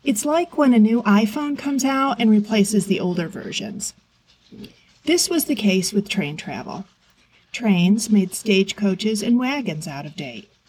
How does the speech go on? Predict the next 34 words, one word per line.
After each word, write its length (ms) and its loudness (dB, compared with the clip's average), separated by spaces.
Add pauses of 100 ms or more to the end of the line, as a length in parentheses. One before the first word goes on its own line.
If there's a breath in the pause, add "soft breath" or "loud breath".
(180)
and 200 6
later 420 2
automobiles 840 0
made 220 2
trains 460 -4
and 180 2
steamboats 580 -2
out 180 -10
of 120 -18
date. 320 -14 (1080 soft breath)
The 80 0
building 400 2
of 100 2
a 60 6
paved 460 0
road 360 2
for 140 -6
cars 600 -6
from 260 0
Racket 380 0
Lake 320 -4
to 100 -4
Blue 240 2
Mountain 400 -2
Lake 320 -12 (460 soft breath)
and 180 4
the 140 2
addition 720 0
of 240 -4
other 300 -2
roads 400 -2
in 80 -2
the 160 -6
area 500 -4